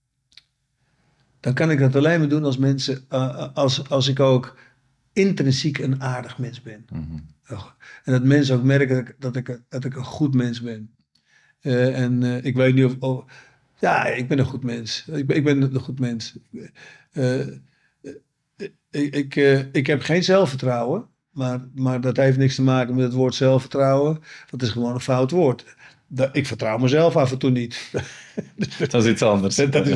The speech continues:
Speaker 1: iets anders.
Speaker 2: Ja.
Speaker 1: Maar ik heb wel zelfwaarde. Eh, en, eh, en tot mijn zesendertigste had ik geen zelfwaarde.
Speaker 2: En dat, en hoe komt dat? Hoe, dat was door wat er gebeurd
Speaker 1: Ja,
Speaker 2: was?
Speaker 1: door, door, door, door gewoon toch, eh, een, een, eh, ja,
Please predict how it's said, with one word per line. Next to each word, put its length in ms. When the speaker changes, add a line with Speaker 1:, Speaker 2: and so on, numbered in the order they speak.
Speaker 1:
iets 100
anders. 600
Speaker 2:
Ja. 240
Speaker 1:
Maar 100
ik 60
heb 120
wel 160
zelfwaarde. 720
Eh, 440
en, 300
eh, 140
en 120
tot 160
mijn 140
zesendertigste 640
had 120
ik 100
geen 160
zelfwaarde. 400
Speaker 2:
En 160
dat, 220
en 140
hoe 100
komt 220
dat? 120
Hoe, 260
dat 160
was 180
door 120
wat 200
er 100
gebeurd 360
Speaker 1:
Ja, 100
Speaker 2:
was? 160
Speaker 1:
door, 220
door, 140
door, 300
door 200
gewoon 580
toch, 360
eh, 420
een, 260
een, 260
eh, 340
ja, 420